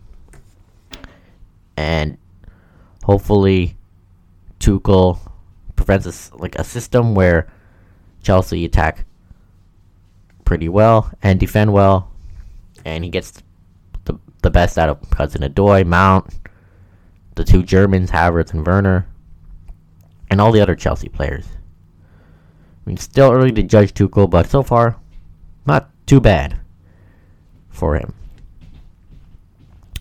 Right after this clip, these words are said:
Uh, in the N F L, Super Bowl is a Sunday. The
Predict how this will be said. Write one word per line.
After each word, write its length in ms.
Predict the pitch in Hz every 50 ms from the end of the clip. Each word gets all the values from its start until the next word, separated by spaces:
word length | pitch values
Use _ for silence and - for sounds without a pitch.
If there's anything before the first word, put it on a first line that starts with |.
| - - - _ - - _ _ _ _ - _ -
Uh, 120 | 82 82 87
in 60 | 95
the 100 | 101 113
N 100 | 135 147
F 180 | 135 - - -
L, 360 | 90 82 80 82 92 - - _ _ _ _ _ _ _ _ _ _ _ _ _ _ _ - - _ _ _ _ _ _ _ _ _ _ _ _ _ -
Super 280 | - - 139 127 127 120
Bowl 480 | 110 123 120 117 117 120 113 - - - _ _ _ - _ _ _ _ _ _ _ _ _ _ -
is 420 | 95 95 90 87 85 85 82 - -
a 80 | 82
Sunday. 640 | - - - 131 139 143 135 135 131 131 131 131 - - - - - - _ _ _ _ _ _ _ _ _ _ _ _ _ _ _ _ _ -
The 460 | 95 90 85 82 82 80 80 76